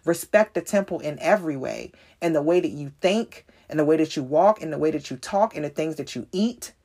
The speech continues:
in the things that you do, in the way that you love. All of that begins to come into alignment if you allow it to come into alignment. And so I would love for you to join our Faith, Fitness, and Self,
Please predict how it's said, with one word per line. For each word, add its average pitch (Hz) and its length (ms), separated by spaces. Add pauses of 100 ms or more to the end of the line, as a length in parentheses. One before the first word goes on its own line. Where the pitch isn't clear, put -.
(260)
in 160 60
the 165 80
things 175 280
that 151 200
you 135 60
do, 220 500 (800)
in 190 60
the 165 100
way 196 160
that 185 200
you 151 80
love. 233 680 (360)
All 247 280
of 233 120
that 226 240
begins 190 560
to 180 160
come 220 320
into 185 340
alignment 190 560 (520)
if 262 200
you 240 140
allow 226 300
it 180 60
to - 60
come 139 220
into - 180
alignment. - 460 (640)
And 190 140
so 202 140
I 247 160
would 220 200
love 185 360
for 214 100
you 170 220
to 156 80
join 156 440
our 147 280
Faith, 165 260
Fitness, 156 320
and 151 80
Self, 147 260